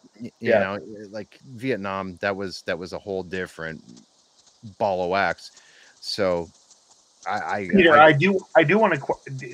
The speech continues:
Speaker 1: d-, step in here real quick and
Speaker 2: Yeah.
Speaker 1: just say, my father is an amazing man. I love my dad.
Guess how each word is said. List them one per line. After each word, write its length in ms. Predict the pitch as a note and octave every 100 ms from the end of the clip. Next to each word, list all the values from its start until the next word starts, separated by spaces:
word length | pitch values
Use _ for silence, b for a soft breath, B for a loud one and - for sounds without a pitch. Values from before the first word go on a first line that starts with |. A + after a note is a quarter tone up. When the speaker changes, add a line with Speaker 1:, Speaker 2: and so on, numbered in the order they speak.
| C#3
Speaker 1:
d-, 100 | C3+ - A#2+
step 320 | - C#3 C3
in 120 | A#2
here 200 | A2 G#2+
real 240 | G2+ A2+ G#2+
quick 340 | A#2+ G#2 - B B B
and 80 | A#2+
Speaker 2:
Yeah. 80 | A#2
Speaker 1:
just 160 | A#2+
say, 260 | - A2 G2+ - _
my 240 | C3 D#3 G#3+
father 480 | - D3 C#3 C3
is 140 | A2+ A2+
an 60 |
amazing 460 | G#2 G#2+ G#2+ F#2 F2
man. 200 | E2 D#2 _ _ -
I 80 | C#3
love 320 | A#2+ B2 A#2+
my 160 | A#2+ A#2+
dad. 400 | A#2 G2 E2+